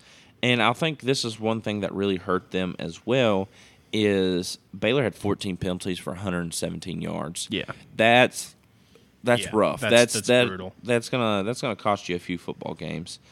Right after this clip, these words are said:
Speaker 1: Uh, no turnovers, though. It was a clean football game. Uh, neither one, uh, turned over the football.
Speaker 2: B Y U did register four sacks
Speaker 1: Mm-hmm.
Speaker 2: and five Q B hurries with forty-seven to-, or eighty-nine total tackles.
Speaker 1: Exactly.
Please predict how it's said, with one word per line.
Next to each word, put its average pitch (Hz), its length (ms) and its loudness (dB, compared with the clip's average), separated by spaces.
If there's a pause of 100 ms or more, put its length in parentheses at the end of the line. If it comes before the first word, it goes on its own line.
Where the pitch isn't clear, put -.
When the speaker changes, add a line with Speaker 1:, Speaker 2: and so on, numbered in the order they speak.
(280)
Speaker 1:
Uh, 98 320 6
no 113 140 10
turnovers, 160 440 4
though. 95 80 2
It 95 40 -2
was 95 120 -8
a - 20 -8
clean 117 260 -2
football 113 380 0
game. 87 300 -2 (500)
Uh, 87 180 0
neither 98 320 -2
one, 104 440 -4 (180)
uh, 92 200 -4
turned 95 280 -8
over 90 180 -2
the 90 60 -12
football. 117 520 2 (160)
Speaker 2:
B 123 140 0
Y 117 140 2
U 113 180 0
did 107 240 2
register 107 440 0
four 104 320 -6
sacks 104 760 0
Speaker 1:
Mm-hmm. 101 180 -6
Speaker 2:
and 98 840 -4
five 113 560 0
Q - 200 -8
B 107 140 -4
hurries 127 540 -2
with 101 220 -8
forty-seven 104 960 -2 (160)
to-, - 80 -14 (240)
or 110 260 -2
eighty-nine 104 720 0
total 92 300 -6
tackles. - 680 -12
Speaker 1:
Exactly. 87 500 -6